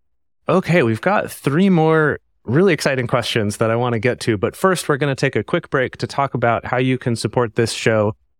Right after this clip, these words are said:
If this is content that you appreciate and you like the fact that we're able to put this out there into the world for everybody for free, the best way that you can support that is by taking a moment to check out our sponsors.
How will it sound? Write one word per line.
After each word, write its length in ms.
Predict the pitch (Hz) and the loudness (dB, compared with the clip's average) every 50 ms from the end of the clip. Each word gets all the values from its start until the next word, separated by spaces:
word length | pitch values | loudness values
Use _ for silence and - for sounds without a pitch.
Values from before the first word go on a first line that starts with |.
| _ _ | _ _
If 180 | - 202 - - | -2 0 2 0
this 160 | 233 220 - | 0 0 0
is 140 | 214 185 - | -2 -2 -2
content 480 | - - 151 185 175 - 185 180 165 | -2 -2 0 0 0 0 0 0 0
that 120 | - - - | -2 -2 0
you 140 | 135 131 | 0 0
appreciate 640 | 123 107 - - 180 - - 180 160 - - 127 - _ | 0 0 -2 -4 -4 -2 0 -2 -2 -2 -4 -10 -10 _
and 200 | - 117 117 120 | -4 -2 0 0
you 100 | 120 123 | 0 2
like 240 | 113 120 123 131 - | 2 2 0 0 -2
the 60 | - | -6
fact 300 | 123 - 139 135 135 - | -4 -2 -2 -2 -2 -2
that 120 | - 107 95 | -2 -2 0
we're 120 | 117 110 | 0 0
able 260 | 85 127 139 135 151 | 0 0 0 0 -2
to 120 | 139 - - | -2 -4 -4
put 220 | - 147 143 - | -4 -4 -2 -2
this 160 | - 135 - | -4 -2 0
out 180 | - 139 143 - | 0 -2 0 0
there 220 | - 143 135 135 - | -2 0 0 -2 -2
into 260 | - - 190 185 - | 0 0 0 0 2
the 120 | 156 147 | 2 2
world 300 | 139 143 147 147 147 131 | 2 2 2 2 0 0
for 240 | - - - 151 151 | -2 -2 0 2 2
everybody 600 | 139 147 127 151 143 127 135 139 131 139 131 127 | 2 2 2 0 0 2 2 2 2 2 0 0
for 260 | 117 - - 117 107 | -2 -2 -2 -2 -2
free, 440 | 107 - - 196 190 185 185 175 170 - _ _ _ _ _ _ _ _ | 0 0 0 0 2 2 0 0 -2 -6 _ _ _ _ _ _ _ _
the 80 | - 131 | -6 -2
best 300 | 120 156 156 151 - - | 0 0 0 2 0 0
way 100 | 143 135 | 0 0
that 120 | 123 110 | 0 0
you 140 | 85 120 117 | 0 0 0
can 160 | - 123 110 | 0 -2 -4
support 440 | 101 - 110 - - 110 104 - - | -4 -6 -6 -4 -4 -4 -4 -2 0
that 260 | 110 101 101 92 - _ | 0 2 2 0 -2 _
is 200 | 113 120 117 107 | -2 -2 -2 -2
by 200 | - 120 110 110 | -2 -2 -2 -2
taking 360 | 113 - - 165 156 170 160 | 0 0 -2 0 0 0 0
a 60 | 147 135 | 0 0
moment 400 | 135 135 135 135 131 - - - | 0 2 2 0 0 -2 -4 -6
to 120 | - 123 | -6 -6
check 260 | - - - 160 - | -2 -2 -4 -2 0
out 140 | 170 151 147 | 0 0 2
our 100 | 143 135 | 0 0
sponsors. 680 | - - - 127 127 123 - 143 131 127 127 120 - | 0 -2 -2 -2 -2 -2 -2 0 0 0 -2 -4 -8